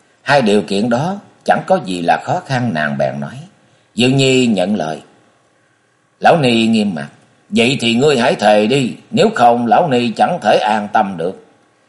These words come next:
Diệu Nhi thầm nhủ, mình đã bằng lòng nhận lời rồi, thề cũng đâu hề gì. Đoạn bèn nói, "Nếu Diệu Nhi bằng miệng không bằng lòng sẽ bị thiên lôi đánh chết."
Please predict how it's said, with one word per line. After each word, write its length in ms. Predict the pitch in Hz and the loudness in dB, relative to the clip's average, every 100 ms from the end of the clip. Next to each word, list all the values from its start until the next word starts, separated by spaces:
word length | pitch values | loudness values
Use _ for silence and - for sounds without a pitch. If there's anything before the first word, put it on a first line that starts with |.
| _ | _
Diệu 160 | 104 123 | -4 0
Nhi 340 | 131 120 117 104 | 0 0 0 -2
thầm 240 | 85 85 | -4 -4
nhủ, 180 | 80 82 151 - _ _ - | -8 -8 -12 -18 _ _ -2
mình 160 | 120 | 0
đã 120 | 117 170 | 2 2
bằng 220 | 117 110 | 2 2
lòng 240 | 110 110 | 0 2
nhận 180 | 98 135 | 0 0
lời 220 | 110 98 | 2 2
rồi, 240 | 95 95 95 - | 0 -6 -8 -6
thề 240 | 98 98 | 0 0
cũng 220 | 95 - 80 | 0 -4 0
đâu 160 | 123 | 0
hề 180 | 107 92 | 0 -4
gì. 260 | 80 80 82 _ _ _ _ _ | -6 -10 -16 _ _ _ _ _
Đoạn 220 | 98 101 113 | 0 2 2
bèn 200 | 95 95 | 0 -2
nói, 180 | 92 139 180 _ _ _ | -8 -10 -12 _ _ _
"Nếu 140 | 143 220 | -2 0
Diệu 140 | 127 147 | 2 0
Nhi 260 | 151 151 | 0 -2
bằng 360 | 127 104 104 101 | 0 0 0 -2
miệng 240 | 101 131 | -2 -4
không 180 | 131 147 | -6 -4
bằng 180 | 92 90 | -2 0
lòng 300 | 87 90 87 | 0 0 -2
sẽ 140 | - 113 | -6 -6
bị 160 | 87 | -8
thiên 260 | 101 117 107 | -6 -6 -2
lôi 180 | 95 92 | -2 -2
đánh 200 | 117 170 | -6 -10
chết." 160 | 151 | -12